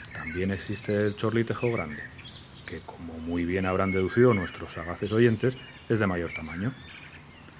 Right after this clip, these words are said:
También podemos apuntar que tenemos una tercera especie de chorlitejo aquí en Andalucía, el patinegro, que se distingue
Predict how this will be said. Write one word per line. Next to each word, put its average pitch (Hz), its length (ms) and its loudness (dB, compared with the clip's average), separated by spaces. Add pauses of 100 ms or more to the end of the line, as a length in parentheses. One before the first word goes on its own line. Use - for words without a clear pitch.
(440)
También 104 320 2
podemos 113 320 4
apuntar 131 480 4
que 113 140 -2
tenemos 110 420 2
una 117 200 4
tercera 127 380 2
especie 90 540 -4 (300)
de 92 100 -2
chorlitejo 87 600 -2
aquí - 140 -6
en 90 60 -4
Andalucía, 90 520 0 (580)
el 98 100 -4
patinegro, 95 520 2 (640)
que - 80 -10
se 90 100 -8
distingue 107 540 2